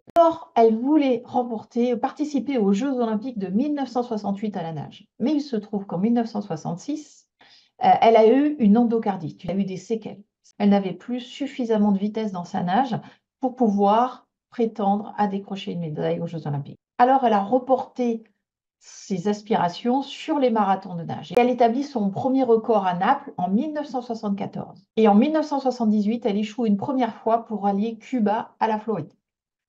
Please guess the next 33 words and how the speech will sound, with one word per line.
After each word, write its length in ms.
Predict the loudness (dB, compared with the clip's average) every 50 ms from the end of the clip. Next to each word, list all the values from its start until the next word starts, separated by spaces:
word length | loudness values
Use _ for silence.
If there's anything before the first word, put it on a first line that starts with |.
| _ _
En 80 | 2 4
mille 160 | 4 4 4
neuf 140 | 4 2 2
cent 140 | 0 -2 -4
soixante-dix-neuf, 680 | -4 -6 -6 -6 -8 -8 -8 -10 -6 -4 -4 -4 -2
elle 160 | -2 -2 -2 -4
relie 220 | -4 -4 -4 -4
les 100 | -4 -2
Bahamas 540 | 0 0 2 2 2 2 0 -2 -6 -6 -8
à 60 | -10
la 80 | -10 -10
Floride. 420 | -10 -10 -12 -12 -12 -14 -16 -20 _ _ _ _ _ _ _ _ _ _
Elle 140 | -4 -2 0
a 80 | 0 2
alors 240 | 2 0 -2 -2 -6
trente 320 | -8 -8 -6 -6 -6 -8
ans. 140 | -12 -12 -16 _ _ _ _ _ _ _ _ _ -12
Et 80 | -12
c'est 260 | -10 -8 -10 -10 -8 -6
une 140 | -6 -4
nage 240 | 0 2 2 2 2
de 100 | -2 -8
cent 220 | -12 -6 -4 -4 -2
soixante-quatre 560 | -2 -4 -6 -6 -6 -8 -8 -6 -8 -8 -8
kilomètres. 560 | -10 -10 -10 -10 -10 -12 -16 -20 _ _ _ _ _ _ _ _ _ _ -2
Mais 140 | 0 0 0
sa 180 | 2 2 0
tentative 520 | 2 2 2 2 2 0 0 0 -2 -2 0
ratée 320 | 2 0 2 2 2 2
ne 100 | 2 2
la 160 | 2 2 0
lâche 400 | 2 2 0 0 0 -4 -8 -14
pas. 160 | -16 -20 -20